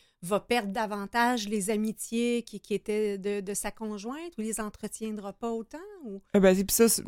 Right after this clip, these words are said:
Speaker 2: ce que je dis, en, c'est vraiment un gros, euh, un, t'sais, un, un modèle récurrent plus qu'une, plus qu'une norme. C'est pas toujours ça.
Speaker 1: Mhm.
Speaker 2: Euh, mais t'sais, genre, en moyenne, euh, les femmes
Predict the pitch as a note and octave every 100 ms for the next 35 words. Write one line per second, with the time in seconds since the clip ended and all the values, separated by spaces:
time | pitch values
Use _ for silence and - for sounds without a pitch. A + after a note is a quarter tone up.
0 | - - - G3 F3+ G3+ D#3+ - _ -
1 | - F#3 F3 F#3+ F#3+ E3+ E3+ F3+ F#3 F3+
2 | F3+ G#3 F#3 F#3 - F#3+ F3 - - G3+
3 | G3 G3+ G#3 G3+ G#3 - F3+ G3+ G3+ F#3+
4 | G3+ F3+ F3 E3 F#3 - F3+ F3 A3 B3+
5 | - G3+ - - G#3 F#3+ F3+ - G3+ B3
6 | A3+ A3+ G#3 F3 F3 F3+ G3 - - G3
7 | F#3+ F3+ F3 F#3 G3+ G3+ - - _ -
8 | E3+ D#3+ D#3+ D#3+ D#3 D#3+ - F3+ F3+ F3+
9 | F3